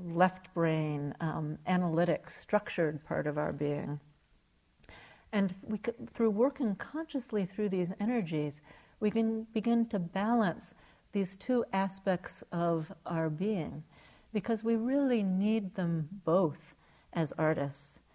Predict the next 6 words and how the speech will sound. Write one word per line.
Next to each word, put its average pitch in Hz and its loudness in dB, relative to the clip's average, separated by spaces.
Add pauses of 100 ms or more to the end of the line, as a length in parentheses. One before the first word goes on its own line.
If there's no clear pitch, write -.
(400)
We 190 2
really 226 4
need 196 4
that 165 0
structure, 170 0
that 160 -2